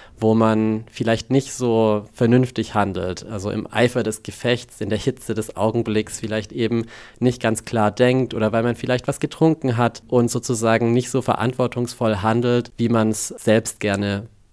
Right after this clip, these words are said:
in anderen Zuständen <laughs> machen würde. Und da ist es natürlich sehr gut zu wissen, dass man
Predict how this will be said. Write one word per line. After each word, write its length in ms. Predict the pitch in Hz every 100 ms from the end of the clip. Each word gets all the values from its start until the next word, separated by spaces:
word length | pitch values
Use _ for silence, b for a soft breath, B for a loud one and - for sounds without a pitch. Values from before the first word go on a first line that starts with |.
| -
in 180 | 104 95
anderen 340 | 101 104 98
Zuständen 500 | - 107 117 110 110
<laughs> 20 |
machen 280 | 113 - 127
würde. 280 | 139 147 165
Und 260 | - 117 107
da 180 | 110
ist 180 | 104 113
es 80 | 120
natürlich 540 | 110 - 101 104 - -
sehr 280 | - 104
gut 240 | 98 123 -
zu 160 | 113
wissen, 240 | 104 110 113
dass 180 | 101 110
man 240 | 101